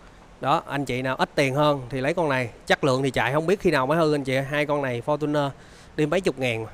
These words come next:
Dạ rồi, Học xin kết thúc video tại đây. Xin chân thành cảm ơn toàn thể anh chị đã dành thời gian quan tâm và theo dõi. Đó, Fortuner máy xăng số tự động một cầu. Bên Học đang chào bán là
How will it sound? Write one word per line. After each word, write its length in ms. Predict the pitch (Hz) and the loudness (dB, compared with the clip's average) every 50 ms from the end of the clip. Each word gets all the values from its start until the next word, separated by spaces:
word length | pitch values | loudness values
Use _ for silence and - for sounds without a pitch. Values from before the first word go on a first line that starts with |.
| - - - | -14 -8 -2
Dạ 120 | 131 135 | 0 2
rồi, 140 | 147 143 131 | 2 2 2
Học 120 | 127 127 | 0 -2
xin 180 | - - 156 156 | -4 -4 -4 -2
kết 120 | - 185 | -2 0
thúc 140 | - 202 196 | 0 0 0
video 240 | 196 190 170 160 151 | 0 0 2 2 2
tại 100 | - 143 | 2 2
đây. 160 | 143 147 143 | 2 0 0
Xin 160 | - - 156 | -2 -4 -2
chân 140 | 147 156 143 | -2 -2 0
thành 160 | 147 135 123 | 0 -2 -2
cảm 200 | 120 123 131 165 | -2 -2 0 0
ơn 120 | 175 160 147 | 0 0 0
toàn 140 | 139 127 120 | -2 -2 -2
thể 80 | 123 | -2
anh 140 | 127 147 170 | -2 -2 -2
chị 140 | 147 131 127 | -2 -2 -2
đã 80 | 135 | -2
dành 200 | 147 160 151 127 | 0 0 0 0
thời 140 | 123 127 127 | -2 -4 -2
gian 200 | 131 139 143 139 | -2 -2 -2 0
quan 160 | 147 147 139 | -2 -2 -2
tâm 140 | 139 135 139 135 | -2 -2 -2 -2
và 80 | 127 | -4
theo 120 | 123 131 127 | -4 -2 -2
dõi. 260 | 127 120 120 143 196 - - - - - - - - - - - - | 0 0 0 -2 -2 -6 -16 -20 -20 -20 -20 -20 -20 -20 -20 -12 -6
Đó, 200 | - 131 131 - - - | -4 -2 -2 -4 -2 0
Fortuner 460 | 156 147 139 156 147 151 151 147 147 | 0 0 0 0 0 2 2 2 2
máy 120 | 147 165 | 0 -2
xăng 240 | 170 - 170 147 143 | -2 -2 -2 -2 -2
số 120 | 135 - 165 | -2 -4 -2
tự 100 | 156 139 | -2 -2
động 200 | 117 107 113 123 | -2 -4 -4 -4
một 160 | 123 117 - | -6 -6 -2
cầu. 240 | - 120 117 107 104 - - - - - | -2 -2 -2 -2 -6 -10 -20 -20 -16 -14
Bên 80 | 135 | -12
Học 160 | 113 123 113 - | -10 -10 -6 -4
đang 160 | 127 127 123 | -4 -4 -2
chào 200 | - 123 113 117 | -2 -2 -2 0
bán 280 | 117 127 131 147 175 | 0 0 -2 0 0
là 300 | 190 175 151 127 113 110 | 0 0 0 0 0 -2